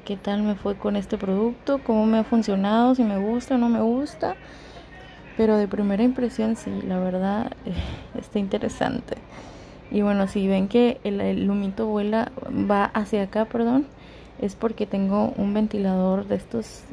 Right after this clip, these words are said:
de, de esos, este, mm, que están, que se ponen en la parte de arriba y de repente como que se vienen unas rafaguitas de viento, pero pues ahí está el humito, ¿ven? Ay, sí, huele delicioso.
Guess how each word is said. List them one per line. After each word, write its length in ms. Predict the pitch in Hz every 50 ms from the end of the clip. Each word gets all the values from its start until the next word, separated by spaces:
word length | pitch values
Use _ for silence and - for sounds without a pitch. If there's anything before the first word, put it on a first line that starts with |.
| - 196
de, 220 | 196 185 185 185 196 -
de 300 | - 202 196 196 196 190
esos, 340 | 190 185 - - 220 214 -
este, 520 | 208 196 - - - 190 185 180 180 180
mm, 460 | 180 175 175 180 175 175 180 - - -
que 60 | 202
están, 300 | 196 - - 196 196 190
que 140 | - 214 190
se 80 | 196
ponen 300 | 190 196 202 220 226 226
en 100 | 220 202
la 100 | 190 190
parte 280 | 185 - 190 196 - 233
de 100 | 220 214
arriba 340 | 202 196 202 202 208 240 269 - - - - - - - - - - -
y 60 | 202
de 100 | 196 190
repente 400 | 190 180 - - 185 185 185 202
como 260 | - 226 214 202 190
que 100 | - 175
se 120 | - - 185
vienen 280 | 180 180 190 190 202
unas 200 | 214 208 208 196
rafaguitas 640 | 185 190 185 - 190 185 185 185 185 - 185 190 185
de 100 | 190 190
viento, 360 | 180 180 180 175 170 - - - -
pero 380 | 185 190 190 190 202 214 226 - - - - - - - - - - - - - - - - - - -
pues 200 | - 190 - -
ahí 120 | 185 185 185
está 380 | 190 - - - 190 190 196
el 160 | 202 202 202
humito, 400 | 202 196 190 185 185 185 - - - - - - - - 226 233
¿ven? 240 | 226 226 233 240 262 - - - - - - - - - - - - - -
Ay, 160 | - 208 214
sí, 200 | 214 - - 220
huele 260 | 220 220 220 220 220 226
delicioso. 800 | 226 226 220 214 196 196 - 202 202 196 196 202 196 - -